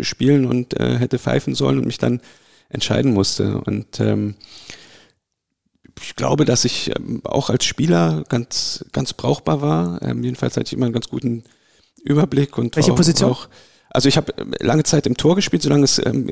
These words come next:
Speaker 1: Kleinfeld war. Da, da,
Speaker 2: Ja.
Speaker 1: da war ich Torwart. Ähm, tatsächlich bin ich aber auch erst relativ spät gewachsen. Und als es dann aufs Großfeld ging in der C-Jugend, ähm, war dann die, die Relation zwischen meiner Körpergröße und der, der Dimension des Tors, ähm,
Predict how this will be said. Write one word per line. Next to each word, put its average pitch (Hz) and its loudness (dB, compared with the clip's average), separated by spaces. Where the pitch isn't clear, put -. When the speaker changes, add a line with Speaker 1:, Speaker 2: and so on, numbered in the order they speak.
Speaker 1:
Kleinfeld 170 0
war. 180 0
Da, 151 0
da, 139 -6
Speaker 2:
Ja. 139 4
Speaker 1:
da 135 2
war 135 4
ich 127 0
Torwart. 160 0
Ähm, 127 -2
tatsächlich 131 0
bin 131 0
ich 123 2
aber 123 0
auch 120 -4
erst - -6
relativ 131 0
spät - -4
gewachsen. 123 -2
Und 131 0
als - -2
es 131 -2
dann 127 2
aufs - -2
Großfeld 160 0
ging 156 0
in 131 2
der 131 -2
C-Jugend, 156 0
ähm, 127 0
war 123 0
dann 127 -2
die, 120 -2
die 120 -2
Relation 120 2
zwischen 123 -2
meiner 120 2
Körpergröße 131 4
und 120 4
der, 120 2
der 120 4
Dimension 120 2
des - -2
Tors, 131 0
ähm, 120 -2